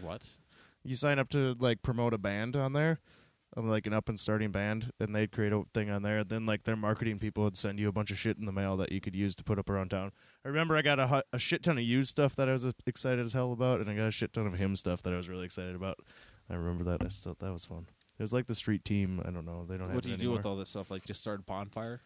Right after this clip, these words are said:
Speaker 2: No.
Speaker 1: Is that, well, actually, that's, if you got a
Speaker 2: I
Speaker 1: whole
Speaker 2: went up
Speaker 1: bunch
Speaker 2: to
Speaker 1: of
Speaker 2: the
Speaker 1: free stuff,
Speaker 2: cities when I went to concerts and stuff, and
Speaker 1: you
Speaker 2: I
Speaker 1: should have
Speaker 2: put it
Speaker 1: signed
Speaker 2: up
Speaker 1: up for
Speaker 2: across
Speaker 1: every
Speaker 2: all
Speaker 1: single band they offered, and then you'd have free firewood
Speaker 2: Well, the thing
Speaker 1: supplies.
Speaker 2: was, you out, you had to, like,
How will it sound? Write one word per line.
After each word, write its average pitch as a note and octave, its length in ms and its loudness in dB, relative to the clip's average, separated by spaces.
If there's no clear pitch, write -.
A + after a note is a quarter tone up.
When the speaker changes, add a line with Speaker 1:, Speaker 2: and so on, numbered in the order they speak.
Speaker 2:
No. - 120 -4
Speaker 1:
Is - 60 0
that, G2 180 4
well, B3 300 0
actually, A3 320 -2
that's, G#3 280 0
if F#3+ 160 0
you A3 60 -4
got A#3+ 220 0
a - 20 0
Speaker 2:
I D3 60 2
Speaker 1:
whole E3+ 80 4
Speaker 2:
went G3 120 6
up G#3+ 80 4
Speaker 1:
bunch G#3+ 40 -4
Speaker 2:
to G#3 60 2
Speaker 1:
of G3 40 4
Speaker 2:
the G3+ 60 6
Speaker 1:
free F3+ 60 4
stuff, F3+ 180 6
Speaker 2:
cities F#3+ 240 4
when C3+ 100 2
I C3 80 4
went D3 160 4
to C#3+ 60 -2
concerts C#3+ 480 0
and G#2 100 0
stuff, A2 280 2
and A2+ 100 0
Speaker 1:
you - 20 4
Speaker 2:
I A#2+ 40 4
Speaker 1:
should A#3+ 100 2
have B3 80 0
Speaker 2:
put D3+ 80 2
it - 20 4
Speaker 1:
signed B3 220 6
Speaker 2:
up B3 80 2
Speaker 1:
up E3 60 -2
for - 80 0
Speaker 2:
across D#3 200 2
Speaker 1:
every G3+ 220 6
Speaker 2:
all A3+ 60 4
Speaker 1:
single G#3+ 260 2
band G#3+ 340 2
they F3+ 140 0
offered, C#3+ 540 0
and E3+ 80 -6
then F3+ 80 -2
you'd F#3 100 -2
have F3+ 160 2
free F3 240 0
firewood F3+ 580 0
Speaker 2:
Well, D3+ 80 2
the F3 160 6
thing F#3 220 2
Speaker 1:
supplies. F3 100 6
Speaker 2:
was, D3+ 140 4
you D#3+ 140 4
out, E3 200 4
you D3 160 0
had D3 160 6
to, D3+ 100 2
like, C#3+ 220 4